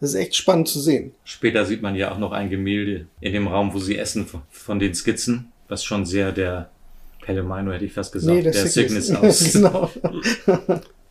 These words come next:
Speaker 2: Und Rosebrook beendete seinen endgültigen Entwurf im März achtundsiebzig, aber weil Disney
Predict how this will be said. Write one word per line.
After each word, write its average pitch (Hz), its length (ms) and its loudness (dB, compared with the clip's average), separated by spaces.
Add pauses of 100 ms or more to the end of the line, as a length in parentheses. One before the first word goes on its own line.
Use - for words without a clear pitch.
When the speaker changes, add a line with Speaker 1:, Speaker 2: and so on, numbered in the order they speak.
(800)
Speaker 2:
Und 127 180 -2
Rosebrook 123 600 -2
beendete 127 460 2
seinen 110 280 2
endgültigen 131 640 0
Entwurf 117 460 -2
im 110 140 -2
März 110 340 -4
achtundsiebzig, 117 1000 -4
aber 113 300 0
weil 107 260 -2
Disney 123 500 -2